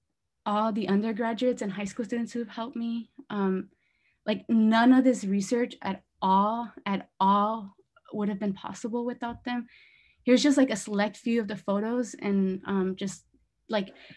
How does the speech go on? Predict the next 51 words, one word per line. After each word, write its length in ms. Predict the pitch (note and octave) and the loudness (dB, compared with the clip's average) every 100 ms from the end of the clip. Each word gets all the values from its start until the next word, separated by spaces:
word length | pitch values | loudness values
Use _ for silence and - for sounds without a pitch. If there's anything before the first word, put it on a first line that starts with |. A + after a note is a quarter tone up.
| _ | _
from, 540 | - A#3+ A#3 A3+ G#3+ G3+ | -6 0 2 2 0 -2
you 60 | A3 | 0
know, 100 | G#3 | 0
sampling 420 | A#3+ A#3 A#3+ A#3 | 2 0 0 -2
in 60 | |
the 80 | A3 | -2
field 680 | G3+ A#3 A#3 A#3 A3+ A3 G3 | -4 0 0 0 -2 -2 -6
to 360 | - G#3 G3+ F#3 | -6 -4 -2 -4
the 80 | F#3+ | -6
greenhouse 380 | F3 A#3 A#3 A#3 | -8 -8 -8 -8
experiment 600 | - A3+ G#3+ G#3+ G#3 G3 | -8 -6 -4 -2 -4 -4
to 160 | F#3+ | -4
lab 280 | F#3+ G#3 G3+ | 0 0 0
work 420 | G#3 G#3 G3+ G3 - | -2 -2 -2 -6 -10
to, 380 | G#3+ F#3+ F#3 F#3 - - - _ - | -6 -4 -6 -10 -20 -20 -20 _ -2
um, 380 | G3+ F#3 - - | 2 2 0 -2
everything. 640 | A3 G#3+ G3 G#3+ G#3 G3+ - | -2 0 -2 -2 -2 -4 -2
Um, 380 | F#3+ F#3 G3+ - _ _ - | -2 -2 -6 -12 _ _ -4
there's 140 | A#3 | 4
actually 240 | C4+ D4+ | 4 6
a 40 | C#4 | 4
photo 300 | C#4 A3 B3 | 2 -2 -2
here 160 | - | 0
in 60 | A#3+ | -2
the 60 | G#3 | -2
corner. 340 | - G#3 G#3+ | -4 -4 -2
I 60 | G3 | 0
really 260 | G#3 A3+ | 2 2
wanted 220 | A#3+ B3 | 2 2
to 80 | A3 | -2
put 200 | G3+ G#3 | -6 -8
this 240 | G#3 G3 G3+ | -6 -6 -2
one. 300 | G3 F#3+ - _ _ _ - | -2 -2 -6 _ _ _ -2
Um, 280 | A3 G#3 - _ _ - | 0 0 -4 _ _ -2
one 140 | A#3 | 2
of 80 | B3+ | 4
the 80 | C4 | 4
farmers, 680 | A#3+ A3+ A#3 A#3 A3 G3 - | 2 2 2 0 -2 -4 -6
uh, 240 | G3+ G3 F#3+ | -2 0 0
for 300 | - A3 G#3 | -4 -4 -2
some 220 | - C4 | 6 10
reason 200 | C4+ B3+ | 10 8
or 40 | A#3 | 2
another, 260 | G#3+ G#3+ | 0 -2
decided, 440 | G3 G3+ G3+ G3 - | -4 -4 -2 -2 0
"You 80 | G#3 | 0
know 80 | G#3 | 2
what, 220 | G3 F#3+ | 0 2
I'm 140 | G3 | 0
done 220 | G3 G#3+ | 0 0
with 120 | A#3 | -2